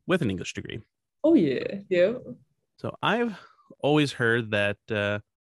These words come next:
Speaker 1: there's a difference between how accommodations are handled from high school to college. And for example, I've heard that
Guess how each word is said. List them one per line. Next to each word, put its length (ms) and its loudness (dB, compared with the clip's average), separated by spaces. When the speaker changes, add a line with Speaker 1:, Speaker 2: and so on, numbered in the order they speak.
Speaker 1:
there's 140 0
a 80 2
difference 500 0
between 800 -2
how 300 2
accommodations 680 0
are 100 -2
handled 460 -4
from 160 -2
high 160 0
school 300 0
to 80 -4
college. 580 -4
And 140 -8
for 120 2
example, 440 2
I've 160 2
heard 260 0
that 280 2